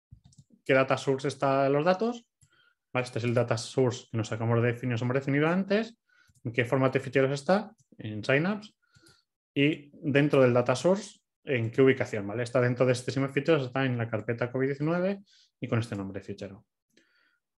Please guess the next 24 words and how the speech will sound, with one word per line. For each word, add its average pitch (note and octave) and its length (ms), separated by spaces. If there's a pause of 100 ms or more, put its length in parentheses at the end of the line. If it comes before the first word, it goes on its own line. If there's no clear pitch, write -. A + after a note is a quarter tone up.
(160)
¿Vale? A#2 300 (200)
Si - 220
la A2+ 160
creamos, E3 640 (1200)
yo C3 220
la A#2+ 120
tengo A#2+ 220
creada, C3 240
voy B2 180
a B2+ 40
borrarlo, G#2 380 (140)
voy A#2 140
a A#2 40
borrarlo, A#2 760 (760)
voy A#2+ 80
a - 20
borrarlos A#2 380
todo, D3+ 400
¿vale? C3 300 (4000)
Aquí A#2 220
voy B2 120
a - 20
borrarlos A#2 340
todos. D3 320